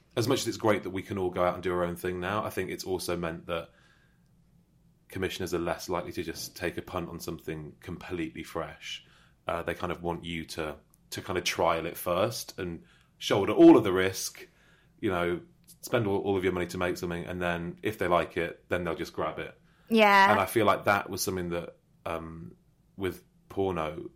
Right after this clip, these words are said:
Speaker 1: became quite interesting, um, when we got successful.
Speaker 2: So tell us about My Dad Wrote a Porno. So
Speaker 1: Mm.
Speaker 2: at the beginning, how did you feel that podcasting was the medium that you were gonna go through?
Speaker 1: Yeah,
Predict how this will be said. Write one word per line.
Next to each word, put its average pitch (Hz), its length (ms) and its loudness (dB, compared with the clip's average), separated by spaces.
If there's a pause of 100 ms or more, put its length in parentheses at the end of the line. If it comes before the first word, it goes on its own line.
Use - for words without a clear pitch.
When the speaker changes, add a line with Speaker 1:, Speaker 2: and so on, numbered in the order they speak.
(240)
Speaker 1:
became 87 360 -2
quite 85 240 -10
interesting, - 520 -12 (960)
um, 85 400 -6
when 85 200 -8
we 82 80 -6
got - 220 -10
successful. - 440 -14 (280)
Speaker 2:
So 294 140 8
tell 349 200 0
us 370 140 8
about 285 440 10 (220)
My 226 140 10
Dad 214 140 10
Wrote 185 120 10
a 190 40 8
Porno. 165 480 10
So 240 140 10
Speaker 1:
Mm. 277 40 12
Speaker 2:
at 269 60 8
the 294 60 6
beginning, 196 500 8
how 233 260 8
did 285 180 4
you 262 120 4
feel 190 420 10
that - 360 6
podcasting - 840 4
was - 260 6
the 180 120 6
medium 180 500 2
that - 100 -4
you - 60 -6
were 165 60 -6
gonna 170 280 -4 (160)
go 165 160 6
through? - 280 0 (340)
Speaker 1:
Yeah, 147 400 8